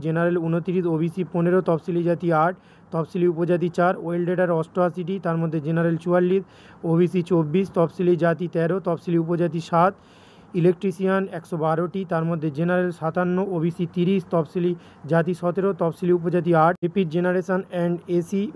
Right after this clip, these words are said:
মে-, মেকানিক চারটি, জেনারেল দুই, ওবিসি এক, তফসিলি জাতি এক, পেন্টার জেনারেল বারোটি, তো মাফ করবেন, জেনারেল বারোটি, তার মধ্যে জেনারেলের ভ্যাকান্সি ছটি, ওবিসি তিন, তফসিলি উপজাতি দুই, তফসিলি উপ-, উপজাতি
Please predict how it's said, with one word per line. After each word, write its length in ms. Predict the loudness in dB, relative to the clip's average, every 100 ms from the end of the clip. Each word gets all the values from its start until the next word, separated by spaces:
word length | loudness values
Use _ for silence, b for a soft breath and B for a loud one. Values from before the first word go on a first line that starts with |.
| -6 -2 2
মে-, 180 | 2 2
মেকানিক 380 | 2 2 2 0 0
চারটি, 300 | -2 0 -6 -4
জেনারেল 300 | -2 0 -2 0
দুই, 120 | 0 2
ওবিসি 400 | 0 0 -2 0 2
এক, 60 | 0 0
তফসিলি 380 | -4 -2 0 2
জাতি 260 | 2 2 0 0
এক, 80 | -2 B B B B 0
পেন্টার 400 | 2 4 4 4
জেনারেল 400 | 2 0 2 2
বারোটি, 480 | 2 0 0 -2 -8 -8 B B B B -20 -20 -20 -20 -20 -20 -20 -18 -4
তো 60 | 2 2 4
মাফ 140 | 0 2
করবেন, 240 | 0 0 -4 -2
জেনারেল 320 | 0 2 2 2
বারোটি, 260 | 0 -2 -2
তার 100 | -4 -4
মধ্যে 180 | -2 -4
জেনারেলের 440 | -2 -2 0 2 0
ভ্যাকান্সি 380 | 0 -2 -2 -4
ছটি, 240 | 0 0 2 2
ওবিসি 280 | 2 0 -2 0
তিন, 140 | 0 2
তফসিলি 320 | 2 0 -2
উপজাতি 340 | 0 2 0 0
দুই, 180 | 2 2 2
তফসিলি 360 | -2 -2 -2 -2
উপ-, 120 | -2 -12 B B B -14 -10
উপজাতি 480 | 0 4 4 4 2